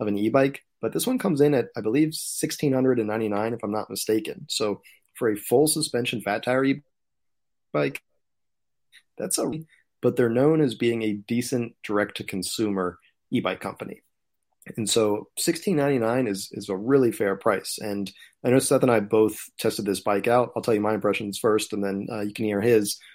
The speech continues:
For me, I found it to be quite comfortable. Um, you know, in, in addition to the full suspension, you've got those fat tires, which have those really nice,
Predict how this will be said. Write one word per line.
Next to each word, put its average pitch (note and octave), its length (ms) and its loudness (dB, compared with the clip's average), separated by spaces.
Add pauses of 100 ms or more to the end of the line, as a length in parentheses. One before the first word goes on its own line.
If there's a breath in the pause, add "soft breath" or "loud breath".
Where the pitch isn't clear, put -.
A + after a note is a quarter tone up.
For - 180 -2
me, C#3 300 4
I - 160 -8
found A2 220 -2
it F#3+ 80 0
to - 80 -4
be C#3 120 2
quite D3+ 520 -2
comfortable. - 640 -4 (320 soft breath)
Um, F#2 360 -2
you A2 60 -2
know, G2+ 300 0
in, A2+ 440 -4
in C3+ 80 -2
addition C#3 420 4
to C3+ 100 0
the A2+ 80 2
full A#2 200 2
suspension, A#2 540 -2
you've G#2 100 -4
got G#2 180 -2
those F#2+ 180 -4
fat G2+ 280 0
tires, A#2+ 480 0
which - 260 -8 (240 loud breath)
have G2 80 -8
those F#2+ 180 -2
really G#2+ 160 4
nice, G2+ 380 0